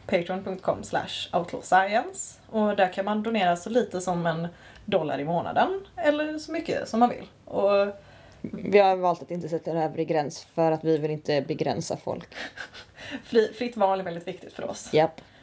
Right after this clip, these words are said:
Speaker 1: Om ni istället vill stötta oss gratis så kan ni betygsätta, recensera och prenumerera på podden så att vi når fler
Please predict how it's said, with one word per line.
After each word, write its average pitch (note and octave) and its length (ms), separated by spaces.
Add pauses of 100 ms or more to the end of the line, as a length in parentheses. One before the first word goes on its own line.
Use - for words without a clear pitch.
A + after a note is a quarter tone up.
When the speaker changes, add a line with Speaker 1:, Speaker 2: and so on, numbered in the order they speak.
(260)
Speaker 1:
Om A3 180
ni G#3 260
istället F#3+ 360
vill E3+ 100
stötta F3 240
oss - 100
gratis A#3 640
så B3+ 100
kan A3+ 140
ni G#3+ 180
betygsätta, G3+ 720
recensera F3 600
och - 220
prenumerera F3 800
på A3 100
podden B3 600
så - 140
att G3 120
vi F#3+ 60
når G3 360 (140)
fler C4 800